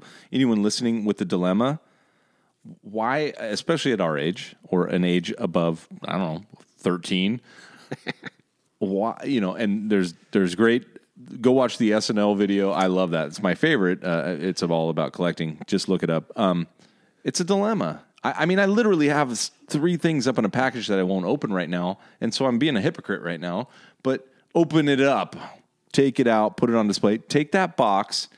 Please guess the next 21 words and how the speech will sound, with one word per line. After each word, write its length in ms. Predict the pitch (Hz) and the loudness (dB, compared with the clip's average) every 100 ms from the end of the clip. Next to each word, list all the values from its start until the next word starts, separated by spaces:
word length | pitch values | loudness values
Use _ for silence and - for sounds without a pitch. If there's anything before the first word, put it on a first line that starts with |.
| _ _ _ | _ _ _
and 260 | 117 107 98 _ - | -4 -4 -6 _ -14
crawl 380 | - 120 131 151 | -2 2 2 2
under 160 | 160 170 | 0 0
your 200 | 170 175 | 0 -2
home 480 | 135 95 90 104 - _ _ _ _ | -2 0 0 -2 -6 _ _ _ _
and 220 | 104 101 87 | -2 0 0
store 520 | - - 127 143 151 | -2 0 2 4 2
it 100 | 113 | 2
very 320 | 120 143 156 | 2 4 2
safely, 760 | - - 151 147 - 127 123 123 | 2 0 0 0 0 2 4 2
like, 300 | 110 92 - | 0 -2 -2
cover 300 | 131 123 131 | -2 0 0
it 80 | |
in 100 | 107 | -2
plastic 640 | 98 135 113 117 - 120 - | -4 -2 -2 -2 -2 -4 -2
and 120 | 95 | -4
tape 280 | - 117 - | 0 0 2
it 60 | 135 | 2
up. 460 | 175 110 113 - _ _ _ _ _ _ _ _ _ _ _ - | 2 0 -2 -8 _ _ _ _ _ _ _ _ _ _ _ -4
And 160 | 110 113 | 0 2
then 240 | 110 | 2